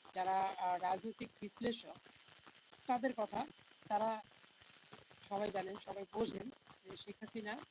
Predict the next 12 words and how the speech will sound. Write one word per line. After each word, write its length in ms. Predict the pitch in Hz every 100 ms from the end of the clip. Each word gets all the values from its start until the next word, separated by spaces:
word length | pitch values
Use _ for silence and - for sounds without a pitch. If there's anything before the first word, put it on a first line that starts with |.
| - - -
যা 120 | - 190
কিছু 260 | 220 - 220
করেন 320 | 214 202 226 -
সব 160 | - 208
কিছু 200 | - - 214
জেনে 300 | 180 214 233
বুঝেই 400 | 226 220 214 226
করেন 260 | 185 185 285 - - - -
এবং 220 | 180 202 285 - - -
সব 180 | - 220
কিছু 260 | - 240 254 269 - - - - - - - - - - 175 - - - - - -
ঠিকঠাক 360 | 220 226 247